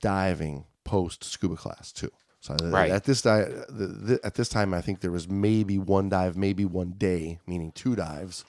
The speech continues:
Speaker 1: And then later on, in order to correct this, they went to two
Speaker 2: Two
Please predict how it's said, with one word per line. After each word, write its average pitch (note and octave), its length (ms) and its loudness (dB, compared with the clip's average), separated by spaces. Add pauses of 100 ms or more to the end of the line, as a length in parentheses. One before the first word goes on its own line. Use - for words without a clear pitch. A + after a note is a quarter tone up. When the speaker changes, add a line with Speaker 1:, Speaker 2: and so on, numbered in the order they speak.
(240)
Speaker 1:
And F#2+ 100 2
then F2 160 4
later A2+ 380 6
on, G#2 520 2 (220)
in G2+ 140 -2
order F#2 180 4
to - 80 -8
correct - 300 2
this, G#2 160 0
they F#2 100 4
went F#2 280 4
to F2 340 4 (400)
two A2 160 0
Speaker 2:
Two G2+ 100 2